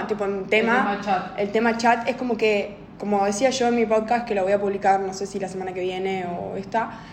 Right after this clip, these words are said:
Speaker 1: que es tipo, Instagram no es la vida real.
Speaker 2: Mm.
Speaker 1: Y es como, vos charlas con alguien, pero realmente no estás charlando con alguien. Entonces, como que la cita es lo que te permite ver realmente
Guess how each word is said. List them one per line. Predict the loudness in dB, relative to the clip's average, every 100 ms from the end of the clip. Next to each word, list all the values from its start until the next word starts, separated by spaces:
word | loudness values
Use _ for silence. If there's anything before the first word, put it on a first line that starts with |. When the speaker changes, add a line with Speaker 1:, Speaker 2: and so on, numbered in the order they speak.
| -6
Speaker 1:
que | 0
es | 0 0
tipo, | 0 2 2 0 -12 -18 0
Instagram | 2 6 4 4 4 4
no | 6 6
es | 4 2 -2 -6
la | 2 2
vida | 4 4
real. | 4 4 6 4 2
Speaker 2:
Mm. | -4 -10 -16 -14 -16 -16 0
Speaker 1:
Y | 0
es | 2
como, | 0 2 2 0 -4 0
vos | 0 2
charlas | 2 2
con | 0 0
alguien, | 2 2 2
pero | 2 0
realmente | 2 2 2 0 0
no |
estás | 0 0 0
charlando | -2 -2 0 -2
con | -2
alguien. | -2 -2 -4 -4
Entonces, | -4 -2 -2
como | -2 0
que | 0 -2
la |
cita | -2 -2 -2
es |
lo | -2
que | -2
te | -4
permite | -4 -4 -2 2
ver | 4 4 2 -4
realmente | 2 6 6 4 2 2 2 0